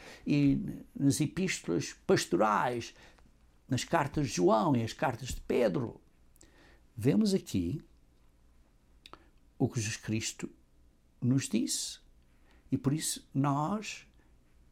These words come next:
vamos crer em Cristo através do que está escrito na Bíblia e particularmente aqui também no testemunho dos apóstolos. Não só para a lei,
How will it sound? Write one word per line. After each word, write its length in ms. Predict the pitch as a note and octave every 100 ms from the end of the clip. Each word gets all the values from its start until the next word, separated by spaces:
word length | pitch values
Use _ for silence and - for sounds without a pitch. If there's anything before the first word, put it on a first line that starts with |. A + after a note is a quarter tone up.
| - - _ _ _ _ _ _ _ -
vamos 580 | G#2+ A#2+ C3 C#3+ C#3 - _
crer 560 | - C3+ F#3+ G3 E3+ - -
em 200 | A2 G#2
Cristo 460 | - G#2+ G#2 -
através 1080 | C3+ C#3 C3+ A2+ A#2 D#3 C4 D#3 F#2+ - - - - -
do 120 | B2+
que 120 | B2+
está 180 | - A#2
escrito 600 | G2+ - A#2+ B2 B2+ - -
na 220 | C#3+ F3+
Bíblia 600 | E3+ A#3+ B3 C#3 G#2+ D#3 - -
e 80 | C#3+
particularmente 920 | - A#2 - A#2 G#2 G2+ G2+ G2 -
aqui 340 | G#2 - G2 A2
também 640 | - A2+ F2+ D#2+ G#2+ F#3+ - - - _ -
no 140 | D3+
testemunho 680 | D3+ - D3+ B2 A#2+ B2+ C#3+
dos 200 | D3+ F#3
apóstolos. 800 | G3+ A#3+ B3 - - - - - - - _ -
Não 160 | A2
só 240 | G#2 - F#2
para 280 | - F#2+
a 40 | G#2+
lei, 520 | A2 A2+ G#3+ E4+ -